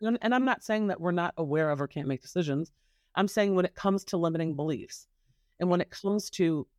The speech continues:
I love that you hit the nail on the head. I think oftentimes people say, "Well, so-and-so, you know, makes me angry," or "So-and-so makes me so mad," or, "I," and they, they blame their emotional response on another person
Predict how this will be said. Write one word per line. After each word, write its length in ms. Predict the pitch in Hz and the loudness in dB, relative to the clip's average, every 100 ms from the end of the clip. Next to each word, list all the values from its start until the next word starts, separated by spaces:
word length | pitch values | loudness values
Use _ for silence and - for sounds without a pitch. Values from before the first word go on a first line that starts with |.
| _ | _
I 180 | - 131 | -6 -2
love 200 | 185 190 | 2 2
that 80 | 175 | 2
you 40 | |
hit 140 | 156 190 | -2 -2
the 80 | 165 | 0
nail 160 | 165 | 2
on 120 | 160 | 0
the 60 | 147 | 0
head. 180 | 156 143 | 0 0
I 60 | |
think 180 | 143 165 | -2 0
oftentimes 480 | 165 170 180 165 165 | 0 0 -2 -4 -4
people 240 | 175 165 | -6 -4
say, 380 | 160 170 151 151 _ _ _ _ | -2 0 0 -2 _ _ _ _
"Well, 120 | 165 160 | -8 -6
so-and-so, 560 | - 240 247 220 190 - 170 - | 0 0 2 0 -2 -4 -12 -2
you 100 | 175 | 0
know, 120 | 151 | 2
makes 280 | 170 180 - | 0 0 -2
me 100 | 180 | -2
angry," 360 | 160 165 160 127 | 0 -2 -2 -4
or 80 | 113 | -4
"So-and-so 360 | 202 226 214 | 0 0 0
makes 260 | 202 190 - | 0 0 -2
me 60 | |
so 200 | 185 185 | -2 0
mad," 320 | 185 175 151 135 | 0 0 0 -2
or, 80 | |
"I," 220 | 156 175 190 _ _ - | 0 0 0 _ _ 0
and 180 | 196 | 2
they, 320 | 196 190 196 185 - - _ | 4 2 0 -6 -20 -20 _
they 140 | 185 185 | 0 0
blame 840 | 180 - 185 190 233 262 294 262 _ | 0 -2 2 2 2 2 2 0 _
their 460 | 165 165 185 196 190 | -4 2 4 4 2
emotional 640 | 180 175 190 202 208 165 | 0 2 2 0 -2 -2
response 500 | 151 - 165 170 180 - | -2 -4 -2 -2 -2 -4
on 100 | 151 | -2
another 260 | 151 147 | 0 -2
person 520 | - 165 170 - - | -2 -6 -6 -10 -10